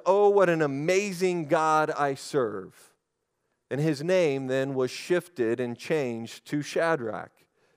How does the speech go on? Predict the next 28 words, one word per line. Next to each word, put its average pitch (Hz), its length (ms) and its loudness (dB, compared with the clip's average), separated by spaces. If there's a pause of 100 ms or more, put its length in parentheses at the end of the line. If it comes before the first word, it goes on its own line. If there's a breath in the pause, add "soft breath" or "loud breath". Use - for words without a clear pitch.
(360)
which 127 240 -10
means 143 320 -2
"I 139 100 2
am 147 160 -2
fearful 180 800 -4 (160)
of 98 160 -8
God." - 400 -8 (1040)
That 151 160 0
God's 190 340 0
not 180 360 2 (340 soft breath)
good, 143 600 2 (180 soft breath)
he's 165 320 -2
actually 147 720 0 (220 soft breath)
mad 139 420 0
at 113 220 -6
you. 101 340 -12 (720)
That 165 160 -2
the 180 80 -2
focus 196 460 2
goes 180 320 2
from 156 360 0 (300 loud breath)
"God 180 300 4
is 165 180 0
good" 190 460 2 (220 loud breath)
to 147 100 -2
"God 139 340 4
is 139 160 -4
bad." 117 480 -2